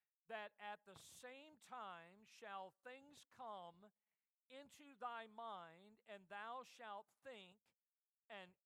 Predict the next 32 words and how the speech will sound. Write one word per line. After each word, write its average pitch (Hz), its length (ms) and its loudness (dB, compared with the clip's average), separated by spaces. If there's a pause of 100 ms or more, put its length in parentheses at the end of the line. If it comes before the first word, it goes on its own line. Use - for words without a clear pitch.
evil 226 640 -2 (180)
thought." 196 400 2 (540)
See, 277 100 -8
today, 226 560 2
as 208 160 -6
we 233 140 -6
look 233 260 0
at 220 160 -4
what's 220 240 -2
going 233 240 -2
on 220 160 0
with 196 220 -4
Russia, 208 560 0 (500)
Russia 262 340 4 (140)
is 208 240 -4
finding 247 560 0
alliances 202 1400 0
in 214 140 -4
the 202 100 -6
Muslim 208 480 0
world. 185 400 -4 (640)
In 262 80 6
other 269 160 6
words, 233 320 4
what 254 160 4
is 240 80 -4
she - 240 -8
doing? 233 240 -2 (160)
She's 240 240 -10
trying 269 320 0
to 233 80 -2
help 247 320 2